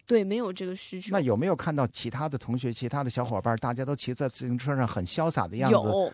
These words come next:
Speaker 2: 自己很羡慕，自己也想学？
Speaker 1: 有。
Speaker 2: 嗯。
Speaker 1: 原来小学老师就问我们：“你们怎么上学啊？”明明我是坐公交车的，我跟老师说我是骑单车，因为我就是很想，我有这个欲望去想学单车，但是呢，自己其实心里面也很恐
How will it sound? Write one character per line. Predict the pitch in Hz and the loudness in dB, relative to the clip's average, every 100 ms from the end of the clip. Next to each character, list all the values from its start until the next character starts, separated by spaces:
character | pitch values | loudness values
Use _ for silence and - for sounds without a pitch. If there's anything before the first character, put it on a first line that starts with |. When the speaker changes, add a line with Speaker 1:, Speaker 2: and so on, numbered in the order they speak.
| - | -6
Speaker 2:
自 | - 185 | -2 2
己 | 175 | 2
很 | 120 95 | 0 -2
羡 | - 185 | 0 2
慕， | 135 123 | 2 0
自 | 151 | -2
己 | 127 | -2
也 | 131 | -2
想 | 175 95 | -2 -4
学？ | 90 - | -4 0
Speaker 1:
有。 | 208 147 202 190 - | 2 6 4 2 -6
Speaker 2:
嗯。 | - 143 | -6 0
Speaker 1:
原 | 220 | 2
来 | 262 | 2
小 | 294 202 | 0 -2
学 | 190 208 | -2 0
老 | 208 | 0
师 | 196 | -2
就 | 202 226 | -2 0
问 | 220 | 2
我 | 202 135 | 2 0
们 | 185 | -4
：“你 | 185 | -4
们 | 202 | -4
怎 | 247 185 | -6 -6
么 | 196 | -6
上 | 240 208 | -4 -6
学 | - | -6
啊？” | 190 185 190 - | -10 -8 -10 -12
明 | - 254 | -4 -2
明 | 302 | 0
我 | 269 | -2
是 | 202 226 | -4 -4
坐 | 233 | -4
公 | 220 226 | -2 2
交 | 233 | 2
车 | 220 - 214 | 2 2 2
的， | |
我 | 175 | 0
跟 | 196 | -2
老 | 220 - | -4 -6
师 | 190 | -8
说 | 196 | -8
我 | 185 | -8
是 | 185 | -8
骑 | - 180 | -6 -4
单 | 180 | -4
车， | 180 185 180 - - - | -4 -6 -8 -10 -16 -4
因 | 349 | -2
为 | |
我 | 311 202 | 0 0
就 | 185 262 | -2 -4
是 | |
很 | 254 196 226 | -4 -6 -6
想， | 233 202 _ _ | -6 -8 _ _
我 | 202 247 | 0 2
有 | 196 | 2
这 | 233 | 0
个 | 226 | -2
欲 | 240 240 | -2 -2
望 | 196 190 | -2 -2
去 | 214 | -4
想 | 196 | -4
学 | 185 175 | -4 -6
单 | 185 185 | -6 -8
车， | - 190 | -8 -6
但 | 285 | -6
是 | 285 | -6
呢， | 262 262 | -8 -10
自 | 320 | -8
己 | 247 | -8
其 | 185 - | -6 -4
实 | 220 | -4
心 | - 277 | -2 -2
里 | 202 | 0
面 | 190 196 | 0 0
也 | |
很 | 214 202 | 0 -4
恐 | 226 - | -4 -6